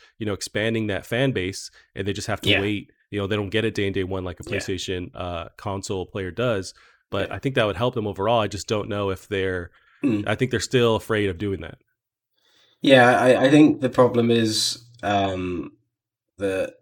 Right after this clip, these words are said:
Speaker 2: P C, the P C community will come to expect them, and I don't think
Speaker 1: Mm.
Speaker 2: Sony want that. I don't think they want them to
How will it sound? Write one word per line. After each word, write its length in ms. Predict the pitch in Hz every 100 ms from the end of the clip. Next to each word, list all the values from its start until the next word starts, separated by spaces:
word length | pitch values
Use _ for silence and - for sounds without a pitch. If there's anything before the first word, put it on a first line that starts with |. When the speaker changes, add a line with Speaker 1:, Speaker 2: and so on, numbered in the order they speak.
| - -
Speaker 2:
P 160 | 123 107
C, 500 | 104 101 98 95 - _ _
the 100 | 101
P 180 | - 104
C 160 | 107 101
community 320 | 101 98 95
will 60 |
come 200 | 92 98
to 100 | 95
expect 520 | - - - 98 - -
them, 380 | 92 107 110 - _ _
and 160 | - 95
I 60 |
don't 200 | 95 95
think 260 | - 98 90
Speaker 1:
Mm. 40 |
Speaker 2:
Sony 380 | 98 101 95 98
want 240 | 98 98 90
that. 180 | 92
I 60 | 92
don't 280 | 98 95 82
think 300 | 101 85 - _ _
they 160 | 90 90
want 240 | 87 82
them 200 | 95 95
to 380 | - 92 90 95